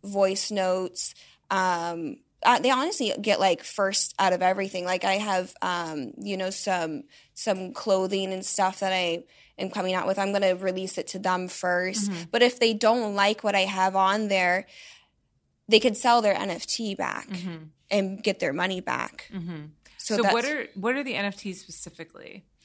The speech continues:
Speaker 1: They're all variations of different stuff. You can even
Speaker 2: Okay.
Speaker 1: get golden tickets where, um, if you get one, um, you can get a free FaceTime call with me
Speaker 2: Mm-hmm.
Speaker 1: or a s-,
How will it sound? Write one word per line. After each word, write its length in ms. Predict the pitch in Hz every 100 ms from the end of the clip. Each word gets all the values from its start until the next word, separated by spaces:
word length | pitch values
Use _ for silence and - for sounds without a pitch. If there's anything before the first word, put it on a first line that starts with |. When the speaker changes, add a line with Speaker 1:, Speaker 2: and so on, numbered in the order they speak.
| - - -
Speaker 1:
They're 320 | 285 302 294 -
all 200 | 226 233
variations 680 | 220 202 196 185 190 196 196
of 80 | 190
different 280 | 190 - -
stuff. 160 | 190
You 100 | 220
can 100 | 247
even 220 | 247 226
Speaker 2:
Okay. 160 | 208 190
Speaker 1:
get 120 | -
golden 360 | - 196 190 190
tickets 440 | - 180 214 - 214
where, 280 | 196 165 - - _
um, 300 | 196 185 185
if 140 | 190 202
you 120 | 202
get 240 | 196 190
one, 460 | 202 208 208 233 262 - 202
um, 560 | 190 185 180 180 - - _ _ _ _ -
you 200 | 208 208
can 380 | 226 196 185 185
get 180 | 196
a 60 | 190
free 240 | - 185 180
FaceTime 640 | 180 180 - - 123 151
call 260 | 175 151 117
with 240 | 107 -
me 140 | 175
Speaker 2:
Mm-hmm. 160 | 170 -
Speaker 1:
or 140 | 156 156 -
a 40 | 190
s-, 180 | -